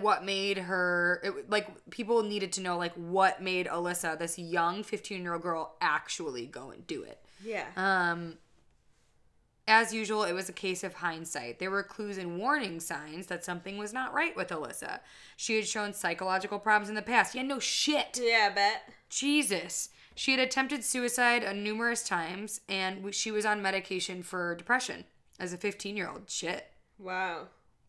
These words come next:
Speaker 1: Um, she had been in inpatient and outpatient psychiatric care in the past. She was a cutter. Um, and they interviewed, uh, her best friend, and her best friend said that she often talked about what it would be like to kill people.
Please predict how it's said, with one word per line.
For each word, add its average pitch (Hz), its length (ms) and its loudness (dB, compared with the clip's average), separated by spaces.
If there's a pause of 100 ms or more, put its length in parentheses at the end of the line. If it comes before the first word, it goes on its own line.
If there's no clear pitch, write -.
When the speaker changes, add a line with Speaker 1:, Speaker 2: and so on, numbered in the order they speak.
(580)
Speaker 1:
Um, 180 460 8
she 208 300 0
had 196 180 0
been 185 400 4
in 175 380 -4
inpatient 190 580 -2
and 160 240 -6
outpatient 175 560 -4
psychiatric 170 540 -8
care 196 280 2
in 196 100 0
the 170 60 -4
past. 269 560 4
She - 180 -4
was 165 140 -4
a 165 60 -8
cutter. 262 720 4 (500)
Um, 175 840 6 (180)
and 190 920 0 (960)
they 208 140 2
interviewed, 208 960 0 (220)
uh, 180 500 6
her 208 140 2
best 185 340 2
friend, 196 480 2
and 190 120 -4
her 196 100 0
best 185 340 0
friend 196 360 2
said 170 240 -4
that 160 260 -4
she - 420 -2
often 165 440 0
talked 165 320 0
about 143 340 -2
what 151 160 -4
it 123 80 -4
would 151 120 -4
be 151 120 -4
like 131 200 -4
to - 60 -10
kill 180 220 -6
people. - 400 -12